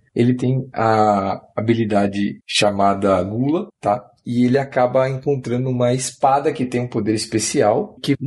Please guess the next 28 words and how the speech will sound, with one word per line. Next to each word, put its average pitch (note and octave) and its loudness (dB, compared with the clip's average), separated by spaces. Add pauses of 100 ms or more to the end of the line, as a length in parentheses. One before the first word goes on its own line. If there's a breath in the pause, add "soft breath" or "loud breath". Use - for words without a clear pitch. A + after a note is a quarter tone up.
(100)
some D#3 0
os - -6
pontos C#3+ 0
dele C3 0
pra C#3+ 0
ficar C#3 0
cada C#3 0
vez C3 0
mais C#3 0
forte. - -2
Só C#3+ 2
que C#3+ -2
ele D#3 2
tem D#3 0
um D#3 0
B E3 2
O, B2+ 2
ele, A2+ 0
ele, A#2+ 0 (140)
essa B2+ 0
habilidade A2+ -2
chamada G#2 0
Gula, A#2+ 2
ele A2 -2
tem B2+ 0
que C3+ -6
ir A#2+ 2
alimentando B2+ 0